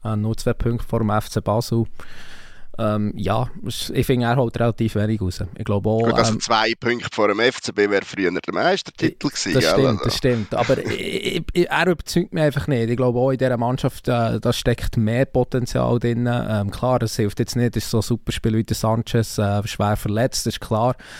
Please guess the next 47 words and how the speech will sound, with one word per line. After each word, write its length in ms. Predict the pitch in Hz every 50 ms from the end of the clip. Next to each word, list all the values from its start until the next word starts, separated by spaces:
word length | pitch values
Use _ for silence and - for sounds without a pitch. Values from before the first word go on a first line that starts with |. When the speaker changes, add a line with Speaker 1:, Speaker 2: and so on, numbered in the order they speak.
| - - - - - - - -
Speaker 1:
Aber 160 | 117 120 - 135
ich 80 | 135
glaube 280 | - 139 127 123 107 123
auch, 200 | 131 127 120 107
er 160 | 110 120 117
ist 180 | 113 110 - -
so 80 | - 123
einer 240 | 113 123 123 120
von 100 | - 117
diesen 220 | 110 113 117 120 -
Kandidaten, 680 | - - 110 107 107 110 - 104 110 113 - - 117
der 100 | 101 101
so 160 | - - 113
ein 60 | 104
bisschen 180 | - 131 117 113
muss 220 | 110 107 107 -
aufpassen 640 | 117 110 - - - 113 113 113 - - - 113 104
muss, 240 | 104 104 98 95 98
weil 60 | -
ich 40 | -
glaube 300 | - 104 101 101 92 107
schon, 320 | - - 120 120 123 127
dass 180 | - 127 - -
die 120 | - 120
Besitzer 440 | - - - 123 113 - - - - -
immer 260 | - 123 127 135 139
noch, 300 | 131 131 135 139 135 123
sie, 260 | - - 107 107 101 101
sie 400 | - - - 101 - - 107 104
haben 100 | 101 104
auch 40 | 107
noch 140 | 110 104
Nizza 380 | 107 123 143 147 - - - 127
und 120 | 110 101
denen 220 | 107 107 104 107 98
läuft 240 | 101 95 - - -
super 440 | - 139 139 - - - 127 120
und 140 | 113 117 120
so 160 | - - 113
weiter, 260 | 107 110 110 - - 123 - - - - - - - - - - - -
aber 160 | - - 101
dass 180 | - - -
sie 80 | - 117
schon 160 | 101 - 104
andere 300 | 98 104 113 110 107 104
Ansprüche 520 | 101 107 - - - 117 113 - - - 101
haben. 140 | 98 98